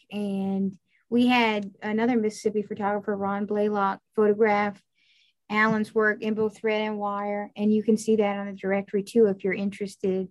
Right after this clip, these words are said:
Um, we only have a few more minutes. And so what I wanna do is ask a question of, you know, both you, Alan, and Janice, uh, kinda come together at the end.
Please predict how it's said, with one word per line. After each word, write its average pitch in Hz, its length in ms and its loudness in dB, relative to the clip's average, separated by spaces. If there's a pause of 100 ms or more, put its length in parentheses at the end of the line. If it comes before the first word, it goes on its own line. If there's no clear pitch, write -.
(440)
Um, 208 500 4 (360)
we 220 160 8
only 269 240 8
have 247 340 2
a 214 60 0
few 233 220 -2
more 240 160 4
minutes. 220 640 -4
And 214 120 -2
so 214 200 4
what 214 300 2
I 240 60 6
wanna 320 220 4
do 320 140 0
is 262 140 2
ask 240 340 2
a 214 120 -2
question 220 640 0
of, 196 320 -2
you 269 100 2
know, 220 80 2
both 214 280 0
you, 240 420 0 (380)
Alan, 233 420 2
and 202 160 -4
Janice, 226 720 -2
uh, 202 240 -4
kinda 202 260 -4
come 214 200 0
together 208 380 0
at 202 120 -4
the 214 300 4
end. 208 280 2